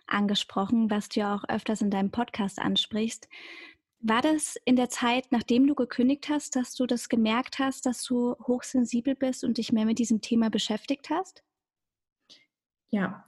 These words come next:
Speaker 2: also ich habe schon davor natürlich gemerkt, dass ich irgendwie anders bin, ähm, in bestimmten Situationen und andere Bedürfnisse habe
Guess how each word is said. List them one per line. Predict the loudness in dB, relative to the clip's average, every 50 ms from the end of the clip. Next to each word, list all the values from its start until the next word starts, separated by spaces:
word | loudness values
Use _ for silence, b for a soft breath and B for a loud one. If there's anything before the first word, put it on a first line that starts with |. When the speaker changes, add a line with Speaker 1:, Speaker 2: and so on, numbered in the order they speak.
| _
Speaker 2:
also | -2 0 0 2 2 0
ich | 0 0 -2
habe | -6 -6 -6 -6
schon | -6 -2 0 0 2 2 2 0
davor | 0 -2 -2 0 2 2
natürlich | 4 2 2 2 0 0 0
gemerkt, | 0 0 2 2 2 2 0 0
dass | -2 -2
ich | -2 -2 -2 0
irgendwie | 2 4 4 4 4 2 0 0 0 -4 -10 -16 _ _ _
anders | 0 4 4 6 6 4 2 -2 -4 -8 -2 0
bin, | 2 4 4 2 0 0 -4 -4 -2 0
ähm, | 0 0 2 2 2 2 2 2 2 0 0
in | 2 4 4 4 4 4 2
bestimmten | 0 -2 -2 0 0 0 0 2 2 2 2 2
Situationen | 2 0 0 0 -2 -2 -4 -4 -2 0 2 2 2
und | 2 2
andere | 0 2 2 2 2 2 0
Bedürfnisse | -2 -2 -2 0 0 0 0 0 0 0 0 0 2 2
habe | 2 2 2 2 0 0 -2